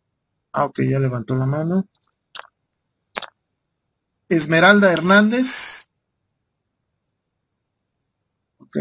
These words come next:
ya levantó la mano. Esmeralda Romero.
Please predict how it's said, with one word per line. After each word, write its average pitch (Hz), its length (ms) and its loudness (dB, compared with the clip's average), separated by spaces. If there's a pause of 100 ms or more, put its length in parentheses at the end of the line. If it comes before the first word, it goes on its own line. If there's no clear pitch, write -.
(140)
ya 139 80 -2
levantó 123 380 -6
la 139 100 -4
mano. 190 500 0 (2000)
Esmeralda 160 560 4
Romero. 202 580 0